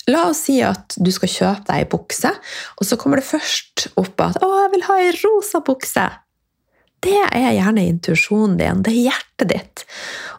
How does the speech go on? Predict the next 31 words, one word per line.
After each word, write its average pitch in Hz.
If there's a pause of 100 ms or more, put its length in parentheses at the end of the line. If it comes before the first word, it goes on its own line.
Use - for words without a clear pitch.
Og 269
så 370 (160)
begynner - (180)
hjernen 131 (200)
din - (180)
å, 180 (480)
«Nja, 117 (640)
rosa, 170 (340)
det -
er -
ikke -
så 185
fornuftig. 190 (1000)
Jeg 214
lar 202
meg 196
ta 151
i 151
svarte -
i -
stedet.» - (640)
Og 262
da 349 (160)
er 196
det 175
hjernen, 262 (400)
det 185
er 180
den 196
rasjonelle, 202
rasjonelle, 208